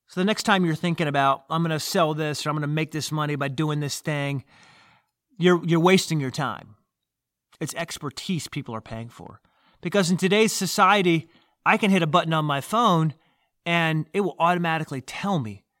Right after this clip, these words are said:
everything I need to know that's factual. That's factual. The capitals of cities, the population of a certain area,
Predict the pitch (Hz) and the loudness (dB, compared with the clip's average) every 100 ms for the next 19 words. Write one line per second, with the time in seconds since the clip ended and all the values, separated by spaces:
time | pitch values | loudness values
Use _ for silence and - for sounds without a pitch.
0 | _ _ _ 180 165 160 160 143 131 135 | _ _ _ -4 0 0 -2 -4 -4 -6
1 | 127 120 123 120 113 - - 131 113 - | -6 -8 -8 -8 -10 -14 -6 -4 -4 -6
2 | 113 - _ _ _ - 156 - 170 143 | -8 -14 _ _ _ -6 -6 0 2 2
3 | - - 101 - _ - 156 - 185 170 | 0 -10 -10 -16 _ -10 -6 2 2 2
4 | 156 131 123 - 160 110 - - - - | -2 -4 -4 -2 -4 -6 -14 -16 -20 -8
5 | 175 - 185 175 175 175 - 165 143 185 | -2 2 2 2 2 2 0 -2 0 0
6 | 160 160 151 143 123 | 2 0 0 -2 -6